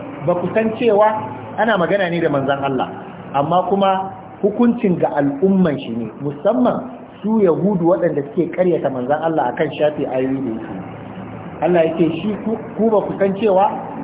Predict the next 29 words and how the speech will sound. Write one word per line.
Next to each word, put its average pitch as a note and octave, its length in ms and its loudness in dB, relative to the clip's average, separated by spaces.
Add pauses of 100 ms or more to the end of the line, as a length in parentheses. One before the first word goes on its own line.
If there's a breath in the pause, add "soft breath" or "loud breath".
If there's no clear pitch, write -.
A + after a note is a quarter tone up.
(120)
Allah G3 380 2
Maɗaukakin F#3 560 0
Sarki G3 280 -2
mai F3+ 160 4
iko F#3 260 2
ne F#3+ 100 4
akan F3 260 0
komai F3 300 0
ba?" G3 120 0 (560)
To D3+ 60 0
idan F#3 340 2
kun B3 220 2
san B3 200 0
Allah B3 280 4
na F3+ 140 4
da D#3 120 2
iko G3 260 2
akan D#3+ 420 0
komai, D#3+ 400 4 (640)
to D3+ 200 4
dan F3+ 260 2
ya G3+ 220 4
shafe G#3+ 340 2
wata E3+ 260 2
aya F3+ 400 2
da C3+ 80 2
wata D#3+ 240 2
aya, E3+ 360 2
ai A3+ 100 4